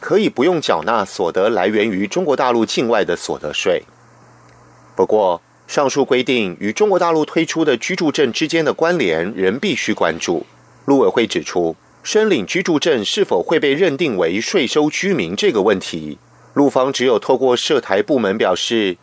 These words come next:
居住证所指合法稳定住所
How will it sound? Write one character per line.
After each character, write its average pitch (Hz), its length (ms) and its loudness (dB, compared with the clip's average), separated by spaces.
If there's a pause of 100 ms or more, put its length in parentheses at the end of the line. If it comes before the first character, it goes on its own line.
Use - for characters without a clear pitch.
(260)
居 214 140 0
住 196 140 2
证 170 220 0
所 123 240 2
指 85 260 -2
合 139 240 0
法 147 200 0
稳 107 200 0
定 135 180 0
住 175 220 -2
所 85 380 -2